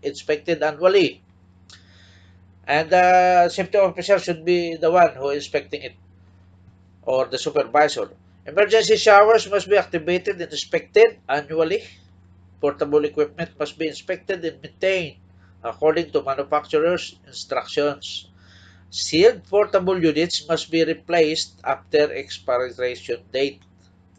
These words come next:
Potable water. Potable means meeting drinking water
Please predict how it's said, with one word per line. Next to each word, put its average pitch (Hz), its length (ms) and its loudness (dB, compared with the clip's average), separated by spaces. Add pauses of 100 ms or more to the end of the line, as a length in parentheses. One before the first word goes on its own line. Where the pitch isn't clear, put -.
(2750)
Potable 151 400 2
water. 156 640 6 (640)
Potable 170 460 4
means 196 580 -2
meeting 185 640 -2 (760)
drinking 165 520 -2
water 151 480 0